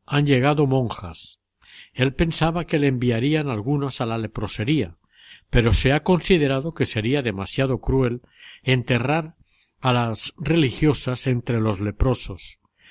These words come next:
También han llegado tres nuevos frailes, pero al parecer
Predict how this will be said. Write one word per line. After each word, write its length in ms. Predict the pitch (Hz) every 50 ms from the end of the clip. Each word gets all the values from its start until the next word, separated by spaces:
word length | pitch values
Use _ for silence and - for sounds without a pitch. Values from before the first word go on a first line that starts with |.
| - - - - _ _
También 380 | - 120 110 110 120 135 139 151
han 120 | 156 151
llegado 460 | 139 143 135 135 151 156 165 185 180
tres 260 | - 151 139 135 123
nuevos 380 | 117 120 131 156 151 147 131 -
frailes, 680 | - - 135 139 127 113 95 87 85 80 - - - _ _ _ _ _ _ _ _ _ _ _ _ _ _ _ _
pero 280 | - 131 120 113 113 110
al 100 | 110 110
parecer 580 | - - 156 147 131 - - 147 151 156 -